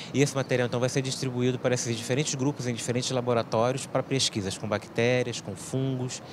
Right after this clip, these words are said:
com vírus, com líquens, né, fungos lo-, liquenizados, pra justamente fazer a identificação desses micro-organismos e tentar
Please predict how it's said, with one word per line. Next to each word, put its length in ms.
com 200
vírus, 720
com 180
líquens, 540
né, 100
fungos 340
lo-, 200
liquenizados, 800
pra 680
justamente 420
fazer 240
a 40
identificação 920
desses 320
micro-organismos 1040
e 40
tentar 460